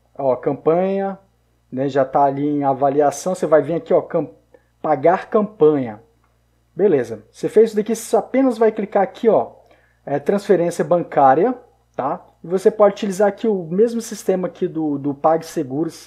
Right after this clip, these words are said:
que é muito seguro, né? O próprio nome diz em si, tá? E aqui eles dizem aqui, ó, depois da, da confirmação do pagamento, em menos de sete horas o seu anúncio vai estar liberado ali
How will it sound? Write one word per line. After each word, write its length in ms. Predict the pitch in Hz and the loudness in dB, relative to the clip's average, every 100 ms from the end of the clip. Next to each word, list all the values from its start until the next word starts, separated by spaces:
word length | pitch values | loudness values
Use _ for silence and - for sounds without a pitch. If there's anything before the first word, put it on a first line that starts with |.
| _ _ | _ _
que 60 | - | -10
é 40 | |
muito 420 | 135 156 196 202 | -6 0 0 0
seguro, 580 | - 160 123 156 160 135 | -2 -4 -4 -2 -2 -2
né? 100 | 131 | -4
O 40 | 135 | -2
próprio 340 | 151 151 139 | -2 -2 -4
nome 260 | 139 139 127 | -2 -2 -4
diz 320 | 123 147 131 | -6 -8 -6
em 80 | 123 | -8
si, 380 | - 143 170 - - _ _ | -8 -6 -6 -10 -20 _ _
tá? 160 | 156 160 | 2 4
E 60 | |
aqui 200 | 156 185 | 4 4
eles 180 | 165 147 | 0 0
dizem 280 | 143 160 147 | -8 -8 -2
aqui, 120 | 175 | 2
ó, 60 | 143 | 2
depois 560 | 147 - 170 185 147 | 0 0 2 2 2
da, 340 | 147 135 127 - _ _ _ _ | 0 0 -2 -8 _ _ _ _
da 100 | 143 | -4
confirmação 600 | 165 156 165 156 - 151 | -4 -4 -4 -6 -4 -4
do 100 | 147 | -2
pagamento, 720 | 156 156 165 151 180 185 214 - _ _ _ 135 - _ _ | 2 2 2 0 -2 -2 -6 -8 _ _ _ -20 -20 _ _
em 120 | 156 | -8
menos 320 | 156 170 175 143 | -4 -2 -4 -6
de 120 | 147 | -8
sete 380 | - 180 180 160 | 0 0 0 2
horas 360 | 143 156 160 | 4 4 0
o 80 | 165 | -10
seu 280 | - 165 156 | -6 -2 -2
anúncio 360 | 143 143 147 | -2 -4 -4
vai 140 | 151 151 | 0 0
estar 220 | 151 156 | 2 -2
liberado 580 | 147 139 165 139 139 165 | -2 2 4 4 2 0
ali 280 | 156 117 | -2 -6